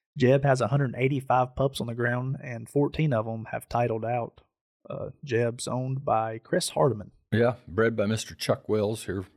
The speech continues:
Speaker 2: Indiana. We see, uh, Chuck still hunting, hunting a lot, you know.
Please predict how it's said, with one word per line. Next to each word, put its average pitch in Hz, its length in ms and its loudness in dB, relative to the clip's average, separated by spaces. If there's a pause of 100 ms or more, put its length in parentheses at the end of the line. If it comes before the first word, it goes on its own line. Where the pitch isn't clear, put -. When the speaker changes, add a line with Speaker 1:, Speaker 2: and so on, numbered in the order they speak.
(100)
Speaker 2:
Indiana. 104 520 -4
We 90 140 -6
see, 101 440 -8
uh, 80 140 -6
Chuck - 340 -4
still 104 300 0
hunting, 92 460 -6 (120)
hunting 113 200 -4
a 110 80 -4
lot, 113 340 -8
you 95 80 -10
know. 90 200 -12